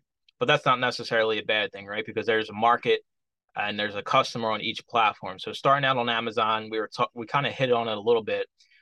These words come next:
So you have to create an account. Now, this isn't like eBay, right? You can't just sign up today and start selling today. Uh, Amazon, you used to be able to do that. When I signed up, you know,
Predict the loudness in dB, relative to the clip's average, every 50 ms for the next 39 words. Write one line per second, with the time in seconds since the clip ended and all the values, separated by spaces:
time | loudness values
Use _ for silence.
0 | _ _ 0 0 2 2 2 2 2 0 0 2 2 2 2 2 -4 -2 -2 0
1 | 0 0 -4 -6 -8 -8 -4 -2 0 2 2 0 0 _ _ _ _ _ _ _
2 | -8 -2 0 0 2 2 0 0 0 -2 0 0 0 0 0 0 0 0 -4 -2
3 | 0 -2 -2 -2 -4 -4 -6 -8 -10 -4 0 0 0 0 -2 -4 -6 -4 -2 2
4 | 4 4 4 4 4 4 2 2 2 -2 -6 -4 -2 0 0 0 -2 -4 -6 -4
5 | -2 -2 -2 -2 -2 0 2 2 2 2 0 -2 -6 -8 -6 -6 -6 -10 -12 _
6 | _ _ _ _ _ -4 0 2 2 2 2 0 -2 -2 0 2 2 4 4 6
7 | 4 4 2 -2 0 0 0 0 0 -2 -6 -2 2 2 2 2 0 -6 -8 -12
8 | -6 -4 -2 0 0 0 0 0 0 -2 0 2 0 2 4 2 2 0 0 -4
9 | -4 -2 -4